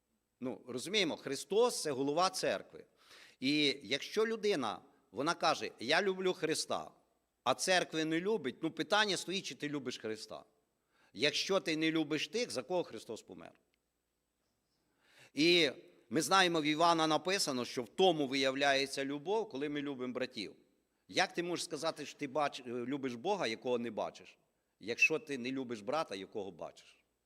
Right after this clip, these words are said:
Дуже просто все, нема нічого складного. І от ми читаємо саме радість від того, так апостол Павло каже:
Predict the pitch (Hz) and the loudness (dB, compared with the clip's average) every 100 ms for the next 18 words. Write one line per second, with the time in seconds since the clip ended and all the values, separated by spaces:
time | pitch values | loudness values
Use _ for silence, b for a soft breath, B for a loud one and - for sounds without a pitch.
0 | _ _ _ 117 208 214 220 214 208 135 | _ _ _ -10 -4 -4 -2 -2 -2 -6
1 | - 104 107 160 185 190 165 175 165 - | -6 -6 -6 -2 -2 -2 -4 -4 -4 -2
2 | 151 139 139 82 - _ _ _ _ _ | -4 -2 -4 -4 -10 _ _ _ _ _
3 | B B B B 131 147 151 160 208 160 | B B B B 4 6 6 2 0 0
4 | 190 208 202 151 139 175 175 143 143 160 | 4 4 6 2 0 2 2 4 6 4
5 | 139 135 131 135 202 175 147 - 139 156 | 2 -6 -6 -4 0 0 -2 -2 -2 -2
6 | 151 151 143 143 165 185 170 185 110 | -6 -6 -6 -6 -4 -4 0 0 0